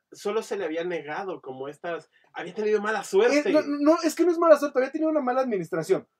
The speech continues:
Speaker 2: ¿Por qué? Porque hasta la, ah, bueno, te digo, hasta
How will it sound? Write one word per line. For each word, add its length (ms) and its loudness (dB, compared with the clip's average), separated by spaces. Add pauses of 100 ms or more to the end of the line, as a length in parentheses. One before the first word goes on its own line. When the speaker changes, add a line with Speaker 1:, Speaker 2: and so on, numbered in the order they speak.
(140)
Speaker 2:
¿Por 220 2
qué? 300 -4
Porque 440 0
hasta 420 0
la, 200 2 (160)
ah, 140 2
bueno, 200 2 (140)
te 80 0
digo, 120 4
hasta 340 -2